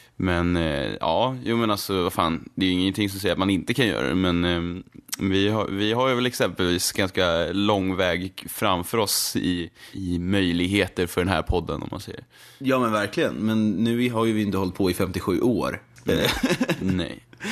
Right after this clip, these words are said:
Speaker 2: Bara femtiosju veckor.
Speaker 1: Ehm, nej, jag vet inte, det är lite märkligt att tänka tillbaka nu så här, faktiskt, ett år, eh, just med tanke på de här nya, eh, de nya som kommer in i, eh, på Hyper som, eh, vi nollade igår, liksom, och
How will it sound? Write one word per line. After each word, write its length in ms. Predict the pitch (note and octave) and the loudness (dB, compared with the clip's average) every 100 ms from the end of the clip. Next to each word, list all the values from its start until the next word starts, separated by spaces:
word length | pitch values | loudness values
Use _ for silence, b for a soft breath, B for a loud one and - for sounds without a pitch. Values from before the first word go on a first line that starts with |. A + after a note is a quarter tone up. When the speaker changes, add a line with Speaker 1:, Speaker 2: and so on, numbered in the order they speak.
| B B B | B B B
Speaker 2:
Bara 240 | G2+ G2 | 0 2
femtiosju 400 | - F#2+ G2+ G2 | 2 -2 0 0
veckor. 400 | F#2+ F#2+ - G2+ - | 0 -2 -2 -2 -2
Speaker 1:
Ehm, 800 | F#2+ F#2 F2 E2+ E2+ E2 E2 - | 0 0 0 0 -2 -2 -6 -6
nej, 180 | - B2 | 0 2
jag 60 | D3+ | 2
vet 160 | F3 | 0
inte, 240 | F3+ D#3 D3 | -2 0 0
det 80 | D#3 | 2
är 40 | |
lite 180 | E3 E3 | 0 0
märkligt 520 | F#3 C#3+ C3 F3 F3 | 0 2 0 -2 -2
att 100 | D#3 | 0
tänka 240 | D#3+ C#3 | 0 0
tillbaka 460 | B2 B2+ E3+ F3+ B2 | 0 2 2 2 0
nu 160 | F#2 F2+ | 0 2
så 120 | G2 | 0
här, 80 | E2+ | 2
faktiskt, 480 | B2 - F#2 - | 0 -2 -4 -4
ett 140 | - G#2 | -6 0
år, 400 | F#2 F2 F2 - | 2 2 2 2
eh, 260 | G2 F2+ E2 | 2 2 2
just 380 | G#2 - - - | 2 0 -6 -4
med 140 | G#2 | -2
tanke 280 | A2 G2 F#2+ | 0 0 0
på 100 | G2 | -2
de 80 | F2+ | 0
här 80 | F#2 | 0
nya, 600 | G2+ G2 G#2 B2+ A2+ G2+ F#2+ B B B B - | 0 0 0 0 0 -2 -6 B B B B -6
eh, 100 | F#2+ | -2
de 160 | G2 G#2 | 0 2
nya 260 | G#2 A#2+ | 2 0
som 100 | A#2+ | 0
kommer 200 | A#2+ G#2+ | 0 2
in 260 | F2 D#2+ E2 | 2 2 0
i, 420 | - E2+ E2+ E2 E2 E2 D#2+ D#2+ D#2 | 0 -2 -2 -2 -4 -4 -6 -8 -12
eh, 80 | - | -12
på 120 | F#2 | -8
Hyper 460 | F2+ D#2+ - E2 E2 | -4 -4 -4 -6 -6
som, 400 | - - E2+ E2 | -6 -8 -6 -6
eh, 100 | E2 | -6
vi 100 | E2 | -4
nollade 460 | F2 F#2 F#2+ A#2 G2 | -2 -2 0 0 0
igår, 200 | E2 - | 0 -2
liksom, 280 | - - F#2 | -4 -4 -2
och 180 | E2+ | -4